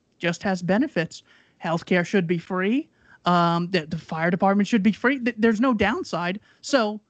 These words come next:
i-, it's really nice of him to, uh, show this to us. Uh, Patrick, uh, start the video whenever you're ready, and please stop it whenever, uh, you'd like. Uh, I'm sure you and I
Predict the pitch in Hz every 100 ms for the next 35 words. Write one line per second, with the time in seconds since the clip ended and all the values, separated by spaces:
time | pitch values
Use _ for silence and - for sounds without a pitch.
0 | _ _ 233 240 247 240 196 277 311 214
1 | 254 285 196 190 190 214 175 180 180 -
2 | 254 254 - 170 165 - - - 180 180
3 | - 254 254 202 185 - - 185 175 -
4 | 220 254 - 190 214 220 - - - 170
5 | 262 254 151 156 175 - 196 190 214 214
6 | 220 226 185 202 208 - 254 247 240 -
7 | - - 196 185 202 196 180 185 180 175
8 | 170 165 - 170 160 165 _ _ - 185
9 | 175 202 226 208 - _ _ _ - 185
10 | 180 185 175 196 175 165 160 156 156